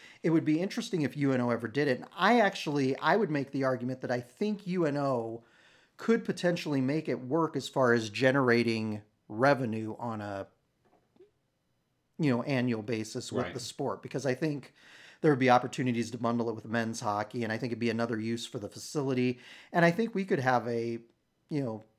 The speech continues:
Speaker 1: fairly successful program here that could compete for a national championship.
Speaker 2: I do think that one of the selling points, the advantages to doing it is the, the ability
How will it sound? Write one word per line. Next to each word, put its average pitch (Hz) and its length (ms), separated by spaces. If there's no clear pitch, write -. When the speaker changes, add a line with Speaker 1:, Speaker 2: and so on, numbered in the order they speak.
Speaker 1:
fairly 156 260
successful - 580
program 107 580
here 95 440
that 127 140
could 117 140
compete 139 360
for 127 100
a 107 40
national 113 420
championship. - 720
Speaker 2:
I 123 100
do 165 180
think 104 200
that 104 100
one 110 160
of 101 80
the 95 220
selling 113 440
points, 98 280
the 95 100
advantages 90 600
to 82 60
doing 90 360
it 82 120
is 82 440
the, 80 320
the 95 160
ability 92 580